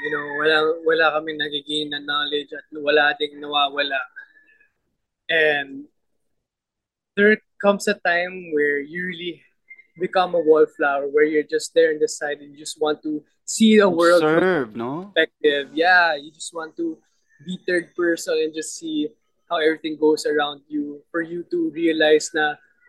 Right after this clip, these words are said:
Speaker 1: ah, okay, so this is um, how life is going now. Kumbaga, Wallflowers just maybe just a alternative thing for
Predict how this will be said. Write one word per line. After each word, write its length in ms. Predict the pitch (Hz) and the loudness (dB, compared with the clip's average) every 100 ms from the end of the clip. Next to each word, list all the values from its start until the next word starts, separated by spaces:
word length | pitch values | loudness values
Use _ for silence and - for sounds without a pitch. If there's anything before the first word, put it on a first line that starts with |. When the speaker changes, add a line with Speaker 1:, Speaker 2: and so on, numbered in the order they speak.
| _ _ _ _ _ - | _ _ _ _ _ -4
Speaker 1:
ah, 540 | 190 202 202 202 190 185 165 | 2 4 4 4 0 -4 -8
okay, 240 | 147 143 | -8 -6
so 140 | - | -6
this 200 | 151 160 | -8 -8
is 300 | 175 - - _ _ _ _ _ _ - | -10 -8 -10 _ _ _ _ _ _ -2
um, 600 | 151 139 135 135 135 143 _ - | 0 0 -2 -8 -18 -20 _ -2
how 140 | 160 | 4
life 300 | 156 156 147 | 4 4 2
is 120 | 151 147 | -4 4
going 340 | 151 147 143 | 6 6 4
now. 300 | 143 139 139 139 | -8 -8 -8 2
Kumbaga, 420 | 240 269 294 277 - - 226 | 4 6 6 4 0 -10 0
Wallflowers 600 | 220 233 226 226 226 214 | 4 4 4 0 0 -6
just 220 | 214 - 190 | -16 -16 -12
maybe 280 | 190 190 | -12 -10
just 220 | 175 185 202 | -16 -12 -6
a 200 | 185 - - | -4 -6 -6
alternative 640 | 175 185 170 160 175 151 _ - | -4 0 -2 -2 -6 -6 _ -2
thing 220 | 151 147 - | -2 -2 -6
for 420 | 147 143 139 | -2 -2 -4